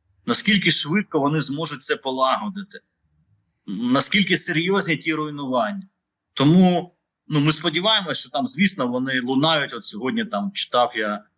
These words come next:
е, звіти про те, що начебто вони раніше середини наступного року, е, там не зможуть там подолати цю ситуацію в нафтопереробці.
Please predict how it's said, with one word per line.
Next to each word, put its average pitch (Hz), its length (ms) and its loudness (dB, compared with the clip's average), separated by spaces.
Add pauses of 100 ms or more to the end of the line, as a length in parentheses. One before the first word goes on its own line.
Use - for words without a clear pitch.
(920)
е, 104 60 -2
звіти 117 600 2
про 110 200 0
те, 120 240 0
що 113 180 -2
начебто 104 540 -4
вони 101 480 -2
раніше 120 420 0
середини 117 760 -2
наступного 113 640 -4
року, 127 320 0
е, 107 600 -8
там 107 160 -2
не 120 100 2
зможуть 147 460 2
там 127 140 0
подолати 120 580 -2
цю 104 720 -4
ситуацію 120 580 2
в - 20 -8
нафтопереробці. 113 840 -4